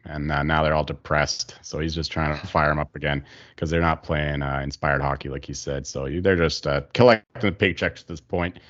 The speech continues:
and he just wants to have 'em, uh, get them to have a strong finish to the season. So I don't think it's a huge deal.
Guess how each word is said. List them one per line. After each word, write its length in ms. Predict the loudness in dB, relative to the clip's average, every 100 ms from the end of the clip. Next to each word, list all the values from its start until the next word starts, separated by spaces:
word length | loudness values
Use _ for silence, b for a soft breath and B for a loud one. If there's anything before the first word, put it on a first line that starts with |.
| b b
and 60 | 6
he 60 |
just 180 | 6 6
wants 180 | 4 4
to 60 | 4
have 80 |
'em, 80 | 4
uh, 320 | 2 2 0 -4 -8
get 140 | -8
them 140 | -4 -4
to 40 |
have 100 | -4
a 60 | -6
strong 320 | -6 -6 -6
finish 300 | -8 -10 -10
to 80 | -14
the 60 |
season. 360 | -14 -12 -10 -4
So 140 | 4
I 80 | 6
don't 100 | 6
think 140 | 4
it's 100 | 2
a 60 | -2
huge 340 | -4 -6 -10 -8
deal. 280 | -4 -4